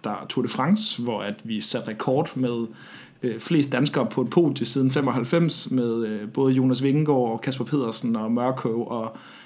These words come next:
jamen, de elleve danskere, der var med i Tour de France. Så mega, mega sejt. Jonas Vingegaard, der ender med et, øh, en flot, flot sølvmedalje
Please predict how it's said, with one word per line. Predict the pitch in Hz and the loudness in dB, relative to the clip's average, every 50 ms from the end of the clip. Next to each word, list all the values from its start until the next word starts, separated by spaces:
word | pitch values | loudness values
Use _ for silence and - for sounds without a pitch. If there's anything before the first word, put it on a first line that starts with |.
| - _ - | -16 _ -2
jamen, | 120 120 117 113 110 | 0 2 2 2 0
de | - 127 123 139 | 0 0 2 2
elleve | 135 143 147 143 | 2 4 4 2
danskere, | - 131 139 147 - 127 117 | 2 2 0 0 0 -2 -2
der | 120 | -2
var | 113 117 | 0 0
med | 113 120 120 | 0 0 0
i | 110 | -2
Tour | - 123 | -4 -6
de | 120 110 | -6 -6
France. | - 113 117 131 127 131 - - - - | -4 -4 -4 -2 -2 -2 -4 -4 -6 -6
Så | - - 120 113 107 120 131 - - - - - | -6 -4 -4 -6 -6 -8 -12 -16 -20 -20 -16 -8
mega, | - 131 127 139 156 160 143 | -4 0 2 2 2 2 2
mega | 120 120 123 131 | 2 0 0 0
sejt. | 123 - - 139 139 135 135 - - - - - - - - _ - | 0 0 0 0 0 -2 -4 -8 -16 -20 -20 -20 -20 -20 -20 _ -2
Jonas | 139 135 131 131 135 | 2 2 2 4 4
Vingegaard, | 143 151 160 147 127 120 120 | 4 4 4 4 2 0 0
der | |
ender | 101 127 127 135 | 0 2 2 4
med | 135 120 120 113 | 4 4 4 2
et, | 107 107 - - | 0 -2 -2 -2
øh, | 117 113 110 107 110 120 113 123 | -2 0 0 -2 -4 -6 -4 -4
en | 123 107 | -4 -2
flot, | - 135 147 - | 0 -2 -2 -2
flot | - 143 131 131 | 0 -2 0 0
sølvmedalje | - 156 147 160 180 139 127 127 131 135 135 | 2 4 4 4 6 4 4 4 2 2 0